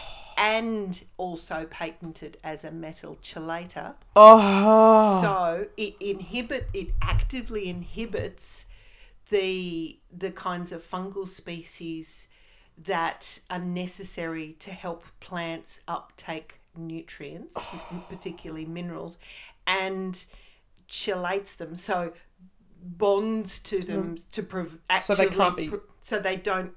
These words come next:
Speaker 2: that it prevents them from taking up those
Speaker 1: Y-,
Speaker 2: minerals.
Speaker 1: yeah. And then
Speaker 2: Um,
Speaker 1: we eat those plants that are mineral deficient
Speaker 2: Yeah.
Speaker 1: because of that whole
Speaker 2: Yeah.
Speaker 1: process. And now let's, that's a rabbit hole.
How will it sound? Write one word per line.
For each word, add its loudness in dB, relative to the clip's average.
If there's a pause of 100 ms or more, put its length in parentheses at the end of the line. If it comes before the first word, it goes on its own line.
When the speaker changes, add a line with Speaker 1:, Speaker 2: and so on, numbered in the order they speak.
(140)
Speaker 2:
that -4
it -2
prevents -6
them -12
from -16
taking -12
up -16
those -10
Speaker 1:
Y-, -8
Speaker 2:
minerals. -8
Speaker 1:
yeah. 0 (1120)
And 10
then 8
Speaker 2:
Um, 4
Speaker 1:
we 8
eat 6
those 4
plants -2
that 2
are 2
mineral 0
deficient -4 (100)
Speaker 2:
Yeah. -2
Speaker 1:
because 0
of -2
that 2 (260)
whole 2
Speaker 2:
Yeah. 0
Speaker 1:
process. -2 (240)
And -2
now 6
let's, 0 (520)
that's 6
a 4
rabbit 2
hole. -2